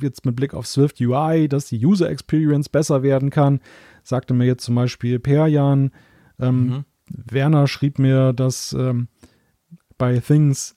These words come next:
Speaker 1: Widgets auf dem iPad in Aussicht sind. Das,
Speaker 2: Okay,
Speaker 1: denn
Speaker 2: cool.
Speaker 1: das werde sehr viele User sehr freuen.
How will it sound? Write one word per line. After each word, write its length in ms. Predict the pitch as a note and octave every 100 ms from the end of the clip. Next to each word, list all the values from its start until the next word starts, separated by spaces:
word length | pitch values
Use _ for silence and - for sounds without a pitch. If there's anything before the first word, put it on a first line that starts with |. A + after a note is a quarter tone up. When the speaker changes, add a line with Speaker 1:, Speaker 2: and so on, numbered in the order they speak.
| -
Speaker 1:
Widgets 440 | A2 G3 F#3 E3
auf 160 | - D#3
dem 180 | E3 E3
iPad 720 | D#3 A#3 - E3 C3 - -
in 200 | C3+ C3
Aussicht 560 | B2 C3+ - B2+ - -
sind. 440 | A#2 C#3 G3+ -
Das, 140 | C#3
Speaker 2:
Okay, 300 | D3+ C#3 D3+
Speaker 1:
denn 140 | F3 C3
Speaker 2:
cool. 40 |
Speaker 1:
das 300 | F3 - -
werde 220 | C#3+ C#3+
sehr 260 | B2 D3 F#3
viele 240 | - F3
User 360 | D3+ E3 F3 D3
sehr 260 | B2+ D3+ E3+
freuen. 540 | - D3+ D#3 C3+ F#3+